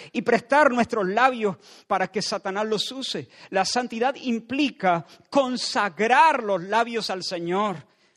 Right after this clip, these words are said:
para edificar a otros y para bendecir su nombre, para darle gracia a los oyentes. La santidad no solamente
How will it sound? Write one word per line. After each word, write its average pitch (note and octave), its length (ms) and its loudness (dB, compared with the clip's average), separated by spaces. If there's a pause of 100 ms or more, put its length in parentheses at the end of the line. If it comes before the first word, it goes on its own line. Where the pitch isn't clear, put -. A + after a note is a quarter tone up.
(440)
para E3+ 240 0
edificar G#3 920 -2 (640)
a E3+ 120 2
otros F#3 580 -2
y E3+ 80 -14
para E3 240 -4
bendecir E3+ 480 -4
su F3+ 180 -6
nombre, E3 540 -4 (260)
para G3 180 0
darle A3+ 420 0
gracia A#3 680 -4
a F#3 140 -4
los F#3 240 -2
oyentes. F3 840 -6 (800)
La G3+ 100 -2
santidad B3 400 -2
no D4 140 -2
solamente C4 580 -2